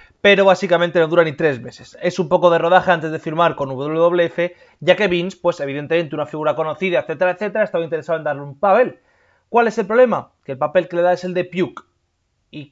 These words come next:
quién es Puke, diréis? Puke es un luchador que vomita después de cada combate. ¿Y por qué hacen lo de Puke si es claramente un gimmick de mierda y joder, vaya asco y tal?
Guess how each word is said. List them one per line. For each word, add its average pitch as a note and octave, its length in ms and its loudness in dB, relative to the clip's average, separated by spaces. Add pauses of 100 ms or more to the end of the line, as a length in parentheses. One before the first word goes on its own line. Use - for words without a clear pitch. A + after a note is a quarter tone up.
quién F#3 200 -2
es F3 120 -6
Puke, F#3 360 -10
diréis? D#3+ 440 -2 (560)
Puke G#3 380 -6
es F3 140 -10
un F3 140 -8
luchador F#3+ 540 -6
que F3 80 -6
vomita F3 720 -4 (320)
después D3 320 -8
de D#3 80 -4
cada C#3+ 200 0
combate. C3 500 -4 (280)
¿Y F3+ 100 -8
por G3+ 260 0
qué D#4 120 2
hacen D#4+ 360 2
lo C4+ 80 2
de A#3+ 100 0
Puke A#3 380 -6
si - 240 -6
es G#3+ 120 -8
claramente F#3+ 520 -2
un E3 160 -10
gimmick F#3+ 260 -6
de E3 140 -4
mierda F3 560 -4
y F3 100 -10
joder, F3+ 320 -2
vaya F3+ 300 2
asco F#3 260 -2
y E3+ 60 -2
tal? A3 320 2